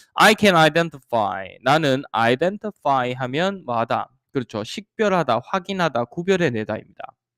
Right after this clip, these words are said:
"나는 identify를 정확히 할 수 없습니다." 이렇게 되죠. 되시겠어요? "What's behind?" 뒤에 무엇이 있는지. 되나요? identify가 타동사이고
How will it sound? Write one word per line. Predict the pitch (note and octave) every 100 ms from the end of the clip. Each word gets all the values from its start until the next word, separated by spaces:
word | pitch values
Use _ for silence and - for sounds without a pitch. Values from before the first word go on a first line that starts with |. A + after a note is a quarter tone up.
| _ _ -
"나는 | E3 G3 D3
identify를 | - C#3 D#3 G3+ A3 F3+ - E3 C3 A#2
정확히 | - A#2+ B2+ D3+ - G3 F#3+
할 | - G3
수 | F#3+ -
없습니다." | F#3 - F3 - E3 C#3+ G#2+ -
이렇게 | G#2 -
되죠. | E2+ - - _ _ _ _ _ _ _
되시겠어요? | - A2+ G#2 A2 A#2 F#3 _ _ _ _ _
"What's | D3 F#3 A3+ - - - - D#3 C#3+ C3 B2
behind?" | B2 A#2+ - C#3+ A2 G2 F#2+ - - G2+ _ _ _ _
뒤에 | - D3+ F#3+ A3 G#3+
무엇이 | F3+ A2+ A2+ A#2+ C3 G#3+ A3+ G#3
있는지. | F3 E3+ E3 C3 F#2+ - _ _ _ -
되나요? | A#2 G2+ G#2 E3 - _ _ _ _ _ _ _ _ _ _ _ _ _ _ _ _ _ -
identify가 | E3 G3 A3 C4 C#4+ C4+ B3 A3 G3+ G3 F#3+
타동사이고 | F#3 F#3 F#3+ F#3+ F#3 E3+ A2 G#2+ A#2+ F3